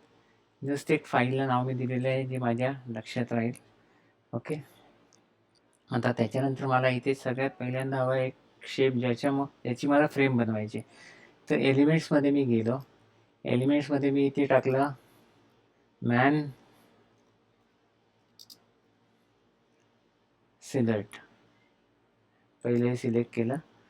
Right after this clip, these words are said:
आता त्याच्यामध्ये स-, ग्राफिक्समध्ये जायचं, सी ऑल करायचं. आता इथे बरेच आहेत, मी हा घेतो.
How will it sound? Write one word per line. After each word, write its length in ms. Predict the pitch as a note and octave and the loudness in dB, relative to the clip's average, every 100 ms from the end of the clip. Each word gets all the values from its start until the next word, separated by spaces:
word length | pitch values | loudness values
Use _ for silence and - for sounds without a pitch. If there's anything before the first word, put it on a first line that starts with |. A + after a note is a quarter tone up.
| _ _ _ - | _ _ _ -4
आता 140 | B2+ C3+ | -2 4
त्याच्यामध्ये 480 | A#2+ C3+ C#3+ D3 | 4 4 2 0
स-, 240 | C#3+ - - B2 | -2 -8 -8 2
ग्राफिक्समध्ये 680 | B2 A#2 D#3 D3 C#3+ C#3+ | 4 4 0 0 0 0
जायचं, 280 | C#3 C3+ C#3 | 0 0 -2
सी 220 | C3+ - | -4 0
ऑल 240 | C3 B2+ B2 | 2 4 2
करायचं. 420 | A#2 A2+ A2 A#2+ | -2 -2 0 0
आता 140 | A#2 | 0
इथे 240 | B2 A#2+ C3 | -2 -2 -2
बरेच 360 | A#2+ A#2+ C3+ | 0 0 0
आहेत, 280 | B2+ B2 C#3+ - _ _ _ - | 0 0 -4 -6 _ _ _ -6
मी 100 | C3 | -4
हा 300 | G#2+ B2 B2+ | 0 2 2
घेतो. 460 | B2 A#2+ C3 C3+ | 2 2 0 0